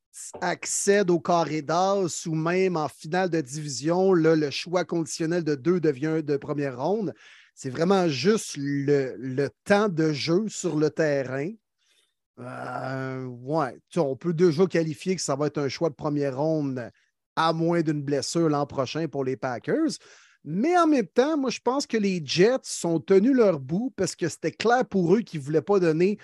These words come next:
le treizième choix cette année et se retrouver sans sélection en première ronde pour colmater peut-être des petites brèches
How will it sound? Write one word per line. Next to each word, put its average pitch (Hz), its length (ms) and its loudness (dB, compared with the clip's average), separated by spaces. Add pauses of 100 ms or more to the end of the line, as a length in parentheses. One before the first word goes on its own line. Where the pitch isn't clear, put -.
(240)
le 165 180 6
treizième 165 640 2
choix 170 480 -2
cette - 540 -2
année 165 400 2 (320)
et 160 100 -2
se - 220 -4 (120)
retrouver 175 680 0
sans 269 420 -4
sélection 190 880 2
en 170 140 2
première 156 460 0
ronde 170 340 0 (480)
pour 220 320 4
colmater 208 680 2
peut-être 214 580 -2
des 160 140 0
petites 175 440 -6
brèches 170 520 -2